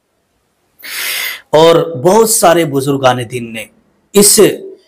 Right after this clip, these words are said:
दुआ को पढ़ करके जब दुआ मांगी, तो अल्लाह तबारक व तआला ने उनकी दुआ को कबूल फरमा लिया, रद्द नहीं किया। अब जाहिर सी बात, इस दुनिया के अंदर बहुत सारे लोग वो हैं जो बेचारे, मान लीजिएगा, किसी के ऊपर बहुत ज़्यादा कर्जा है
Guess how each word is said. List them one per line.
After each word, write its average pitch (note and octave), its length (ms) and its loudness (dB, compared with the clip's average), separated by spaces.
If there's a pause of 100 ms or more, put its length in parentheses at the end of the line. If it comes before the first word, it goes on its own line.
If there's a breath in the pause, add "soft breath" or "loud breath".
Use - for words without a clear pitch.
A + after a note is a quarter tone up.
(300 soft breath)
दुआ D3+ 300 4
को F3+ 220 0
पढ़ G#3+ 260 2
करके G3 300 0
जब D3+ 240 -6
दुआ D3+ 200 2
मांगी, C3+ 460 -2 (340)
तो C3+ 80 -2
अल्लाह C#3 280 2
तबारक B2+ 460 -2
व A#2 140 -2
तआला A#2+ 260 -2
ने C#3+ 240 -6
उनकी B2+ 300 -8
दुआ A#2 300 0
को C#3+ 200 -4
कबूल D3+ 500 2
फरमा B2 340 -2
लिया, B2 320 -4 (140)
रद्द C#3+ 220 -2
नहीं A2+ 220 -14
किया। - 420 -12 (880 loud breath)
अब D3+ 200 4
जाहिर D#3+ 300 2
सी G3+ 120 0
बात, E3+ 240 2
इस C3 140 -4
दुनिया D#3 280 -4
के E3 140 -8
अंदर C3 220 -4
बहुत F3 360 -2
सारे C3+ 260 2
लोग A#2+ 260 -6
वो D3+ 100 4
हैं A#2 220 -4 (200)
जो C#3 180 2
बेचारे, C3 580 0
मान B2 100 2
लीजिएगा, C3 480 2 (420 loud breath)
किसी D#3 240 2
के D#3+ 140 0
ऊपर C#3 260 2
बहुत E3 460 0
ज़्यादा C3+ 220 2
कर्जा A#2+ 420 -4
है A2+ 240 -10